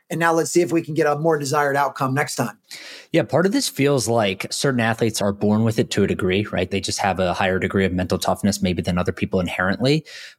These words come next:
Speaker 2: But certainly part of this feels like it can be learned and taught over time, which is something that you've spent a considerable amount of time, it seems, on doing, not only with athletes, but people in business.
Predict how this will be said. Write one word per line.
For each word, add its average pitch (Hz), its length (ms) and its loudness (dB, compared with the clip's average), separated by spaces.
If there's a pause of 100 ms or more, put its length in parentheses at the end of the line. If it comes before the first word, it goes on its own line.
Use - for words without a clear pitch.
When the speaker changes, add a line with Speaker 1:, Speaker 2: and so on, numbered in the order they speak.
Speaker 2:
But 120 100 -2
certainly 190 400 2
part 110 240 0
of 101 80 0
this 104 160 0
feels 107 260 2
like 101 140 0
it 90 100 -4
can 101 100 2
be 90 140 0
learned 92 360 2
and 85 120 -2
taught 98 280 0
over 90 200 -4
time, 87 400 -2
which 95 180 -4
is - 280 -6
something 101 340 0
that 92 80 0
you've 98 160 0
spent 95 220 -2
a 85 40 -4
considerable 92 420 0
amount 87 180 -2
of 82 80 -6
time, 90 240 0
it 87 100 -4
seems, 87 300 -4
on 85 100 -4
doing, 95 340 0
not 110 140 0
only 110 160 2
with 87 140 -2
athletes, 87 380 -2
but - 140 -8
people - 240 -4
in 180 60 -4
business. - 540 -4